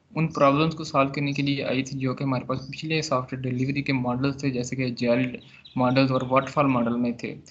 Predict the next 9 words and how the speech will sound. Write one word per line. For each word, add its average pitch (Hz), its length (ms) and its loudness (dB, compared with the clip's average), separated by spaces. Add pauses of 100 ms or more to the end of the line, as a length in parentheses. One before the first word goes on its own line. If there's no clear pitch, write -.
(300)
उनमें 165 220 0
ये 160 200 2
मसला 151 320 0
था 151 140 -4
जी 147 120 -2
एजाइल 131 400 2
model 139 280 4
में 143 220 -2 (340)
कि 123 400 0